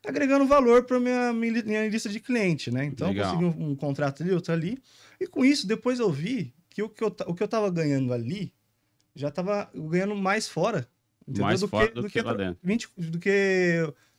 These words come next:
Speaker 1: do que ali dentro todo
Speaker 2: Aí
Speaker 1: dia.
Speaker 2: você tava vendendo hora lá dentro, você falou, "Pô, cara,
Speaker 1: Entendeu?
Speaker 2: tô vendendo minha hora aqui, cê-, talvez é melhor eu atender todo mundo e tchau." <laughs>
Speaker 1: Exatamente. Aí eu cheguei pro dono da empresa, por isso que é bom o feeling, né? Não, não tem um consultor,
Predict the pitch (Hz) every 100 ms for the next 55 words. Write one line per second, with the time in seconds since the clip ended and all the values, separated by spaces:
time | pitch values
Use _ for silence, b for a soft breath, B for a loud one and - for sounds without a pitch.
0 | - 170 202 220 220 175 202 208 214 214
1 | 127 127 165 160 156 165 180 170 160 165
2 | 151 135 151 170 165 143 165 120 95 113
3 | 98 135 139 208 160 104 113 123 127 117
4 | 123 127 117 120 123 - 117 127 160 233
5 | 311 - _ - 139 120 120 139 147 131
6 | 135 160 185 208 277 302 185 - 175 147
7 | 160 196 247 - 185 190 170 185 214 226
8 | 226 262 - b b b b _ - 131
9 | 147 170 - - 143 104 - 101 196 147
10 | 117 - 262 208 127 - - _ _ 110
11 | 185 - 202 180 147 135 135 151 175 135
12 | 180 175 180 185 208 185 190 - - 156
13 | 127 123 131 127 123 117 117 117 143 170
14 | 156 139 135 143 170 160